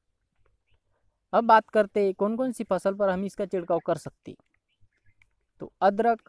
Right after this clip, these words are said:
हल्दी, कपास, मिर्च, बैंगन, भिंडी, शिमला मिर्च, गोभी, फूलगोभी, लगभग सभी फसलों पर हम इसका छिड़काव कर सकते हैं। अगर इसके डोज की बात करें तो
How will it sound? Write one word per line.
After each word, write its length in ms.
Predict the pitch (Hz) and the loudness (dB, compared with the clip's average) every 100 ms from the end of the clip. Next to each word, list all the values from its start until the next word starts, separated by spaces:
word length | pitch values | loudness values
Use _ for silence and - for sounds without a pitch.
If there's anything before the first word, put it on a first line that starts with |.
| - | -4
हल्दी, 360 | 180 208 233 240 - | -4 -4 -8 -8 -6
कपास, 460 | 185 - 202 214 - | -4 2 0 0 -4
मिर्च, 400 | 190 214 214 - | -6 -6 -8 -10
बैंगन, 600 | 170 175 180 180 196 214 | -4 -2 -2 -4 -4 -6
भिंडी, 440 | 160 170 175 202 226 _ _ | -6 -6 -4 -8 -12 _ _
शिमला 360 | 175 185 214 | -8 -2 0
मिर्च, 380 | 220 190 190 - _ _ _ _ | 0 -4 -6 -12 _ _ _ _
गोभी, 460 | 185 214 190 185 196 _ | 2 2 0 -6 -10 _
फूलगोभी, 560 | 185 226 220 185 180 196 _ _ _ _ - - - - - - 180 | 2 4 2 0 -4 -10 _ _ _ _ -10 -10 -10 -18 -20 -8 0
लगभग 360 | 185 170 175 | 2 2 -2
सभी 260 | - 180 233 | -2 -2 0
फसलों 320 | - 180 156 | -2 -2 -4
पर 160 | 147 156 | -2 -2
हम 160 | 151 185 | -2 -4
इसका 220 | - 160 | -4 -6
छिड़काव 380 | - 135 135 127 - | -4 -6 -2 -2 0
कर 120 | 190 | -2
सकते 380 | 185 156 - 156 | -2 -6 -6 -6
हैं। 100 | 160 _ _ _ _ _ _ | -6 _ _ _ _ _ _
अगर 240 | 165 202 | 0 0
इसके 280 | 208 - 165 | -2 -6 -8
डोज 300 | 151 180 202 | 0 0 0
की 140 | - 196 | -4 -2
बात 200 | 185 - | -2 0
करें 200 | 170 165 | -2 -2
तो 160 | 165 | -4